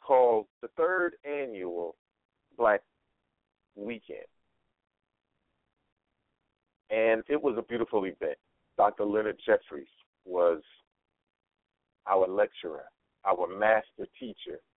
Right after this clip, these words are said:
And some of the things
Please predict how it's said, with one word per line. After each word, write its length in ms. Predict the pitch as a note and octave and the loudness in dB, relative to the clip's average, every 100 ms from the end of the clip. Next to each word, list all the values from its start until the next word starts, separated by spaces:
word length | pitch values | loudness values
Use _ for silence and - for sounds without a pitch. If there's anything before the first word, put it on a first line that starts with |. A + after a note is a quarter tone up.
| _ _ _ _ _ _ _ _ _ _ _ _ _ _ _ _ | _ _ _ _ _ _ _ _ _ _ _ _ _ _ _ _
And 600 | C3+ B2+ B2 B2 A#2+ A#2 - _ _ _ _ _ _ _ _ _ _ _ _ _ _ - | 2 4 6 4 2 -6 -12 _ _ _ _ _ _ _ _ _ _ _ _ _ _ 0
some 140 | F#3+ | 4
of 60 | A3+ | 4
the 140 | G#3+ | 4
things 380 | E3 D#3 D3 C#3+ | 4 2 2 -6